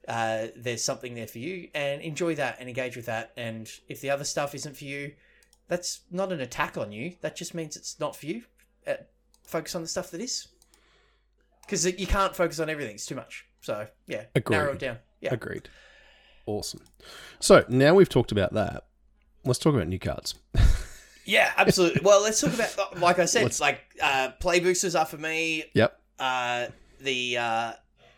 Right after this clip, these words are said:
Speaker 1: the Lost Caverns of Ixalan will have some play boosters.
Speaker 2: Yeah, yeah.
Speaker 1: When are we, when are we seeing them? What's coming?
Speaker 2: Uh, that's a good question. I don't know what the release date is. I should know that. I didn't look it up.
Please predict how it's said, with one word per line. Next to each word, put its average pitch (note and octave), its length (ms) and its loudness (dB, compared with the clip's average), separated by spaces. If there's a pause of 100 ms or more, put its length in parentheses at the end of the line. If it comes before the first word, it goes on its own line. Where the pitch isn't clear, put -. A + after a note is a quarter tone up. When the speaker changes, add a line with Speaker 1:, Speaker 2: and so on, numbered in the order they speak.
Speaker 1:
the C3+ 140 -6
Lost D3 300 0
Caverns D3 480 0
of B2 100 -8
Ixalan C#3 640 -2 (340)
will B2 140 -8
have C3+ 180 -6
some C3 140 -10
play B2 200 -6
boosters. A#2+ 800 -10 (200)
Speaker 2:
Yeah, F#2 380 -4
yeah. B2 220 -4 (1160)
Speaker 1:
When D3+ 180 -2
are D3+ 40 -4
we, D3 340 -2
when D3 140 -6
are D3 40 -6
we C#3+ 80 -6
seeing C#3 300 -2
them? A2 220 -10 (160)
What's C3+ 180 -6
coming? A#2 260 -8 (400)
Speaker 2:
Uh, B2 680 2 (180)
that's - 240 -6
a D#4 40 -2
good - 140 -4
question. - 400 -4
I C#3+ 60 -4
don't - 160 -6
know F2 300 -6
what - 220 -8
the - 100 -8
release - 320 -8
date G1+ 240 -8
is. - 340 -8 (2000)
I - 60 -6
should - 260 -4
know - 140 -12
that. - 180 -10 (160)
I A2+ 40 -6
didn't G2+ 180 -8
look F#2 140 -10
it G2+ 60 -8
up. - 180 -8